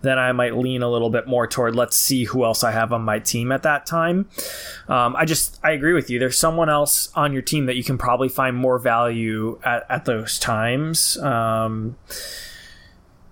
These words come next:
you know, we, we just know Salah's not the type of player that has, like, really crazy outings against, you know, bigger, stronger, faster players.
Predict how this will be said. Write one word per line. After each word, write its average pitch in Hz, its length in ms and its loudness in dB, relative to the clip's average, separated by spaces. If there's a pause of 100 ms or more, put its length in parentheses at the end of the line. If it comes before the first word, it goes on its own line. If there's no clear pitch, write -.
you - 120 -2
know, 117 320 0
we, 127 260 -2
we 147 140 0
just 165 240 0
know 147 160 2
Salah's 143 440 4
not 131 400 0
the - 100 -4
type 147 180 0
of 120 100 -4
player 127 320 4
that 113 180 2
has, 117 220 2
like, 120 180 0
really 131 300 0
crazy 120 540 -2
outings 117 480 0
against, 117 440 -2 (360)
you 135 120 0
know, 113 120 -2
bigger, 123 360 0
stronger, 117 460 0
faster 110 460 0
players. - 640 -2